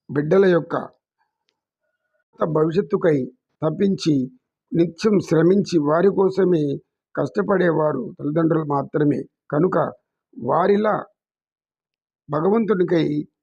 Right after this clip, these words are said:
ప్రతి మనిషి తపించాలి. అమితమైన ప్రేమ, అమితమైన విశ్వాసం, అమితమైన భక్తి ఇవన్నీ జ్ఞానాన్ని సమకూరుస్తాయి. అలా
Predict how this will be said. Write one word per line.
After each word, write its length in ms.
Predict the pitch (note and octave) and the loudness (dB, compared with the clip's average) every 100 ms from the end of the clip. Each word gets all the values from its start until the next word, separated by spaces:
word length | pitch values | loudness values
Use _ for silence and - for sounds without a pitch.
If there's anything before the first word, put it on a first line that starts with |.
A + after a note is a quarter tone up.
| _ | _
ప్రతి 420 | D3 D#3+ _ F3 E3+ D#3+ | -4 -4 _ 0 2 2
మనిషి 340 | D3 F3 F#3+ E3+ D#3+ | 2 0 0 -2 0
తపించాలి. 600 | C#3+ C#3+ B2+ B2+ A2+ - D#3 _ _ _ _ _ _ - | -2 -2 -4 -4 -6 -6 -12 _ _ _ _ _ _ 0
అమితమైన 640 | D3 F#3 F#3 F3+ F3 F3 D#3+ D3+ | 4 4 4 2 4 4 0 0
ప్రేమ, 260 | D3+ C#3+ - - _ _ _ _ | 0 0 -6 -10 _ _ _ _
అమితమైన 580 | - D#3+ F3 F#3 F3+ F#3 F3+ C#3+ | 0 0 2 2 2 2 2 -2
విశ్వాసం, 600 | - - D#3+ D3+ - A2+ - _ _ _ | -8 -4 -2 -2 -4 -12 -14 _ _ _
అమితమైన 640 | C#3 E3 F3+ G3 F3+ F#3 F3+ D3 | 0 2 2 0 2 2 2 0
భక్తి 360 | D3+ - - C3+ - _ _ - | -2 -2 -2 -2 -4 _ _ -2
ఇవన్నీ 440 | D#3 D#3+ E3 F#3+ D#3+ D3+ | 0 2 4 4 2 0
జ్ఞానాన్ని 640 | D3 D#3 F3 E3+ E3 D3+ C#3+ - _ _ | -2 0 2 2 4 2 0 -6 _ _
సమకూరుస్తాయి. 800 | D#3 D#3 D#3 D3+ C#3 - - C3 - _ _ _ _ C#3 | 0 0 2 0 0 -4 -4 -4 -6 _ _ _ _ 0
అలా 140 | D3+ | 0